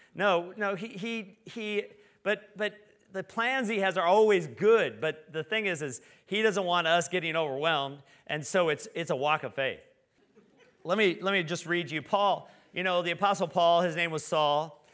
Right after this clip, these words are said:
and, and he was, uh, murdering, uh,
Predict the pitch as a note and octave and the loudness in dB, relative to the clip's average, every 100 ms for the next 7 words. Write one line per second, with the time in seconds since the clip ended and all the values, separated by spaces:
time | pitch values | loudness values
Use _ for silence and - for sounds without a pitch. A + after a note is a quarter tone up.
0 | _ - D3+ D3+ C#3+ C#3 - D3 D3 C#3+ | _ -6 -2 -2 -2 -10 -6 -4 -2 -4
1 | F3 F3 F3 F3+ - _ C3 C#3 B2+ - | -2 0 -2 -4 -10 _ -4 -4 -4 -12
2 | D#3+ - - C3 A#2+ A2+ C3 E3 D#3+ E3 | -20 -16 -6 -2 -2 -4 -2 0 0 0
3 | E3 D#3+ E3 _ _ _ - B2+ C3 B2 | -4 -6 -10 _ _ _ -10 -2 0 0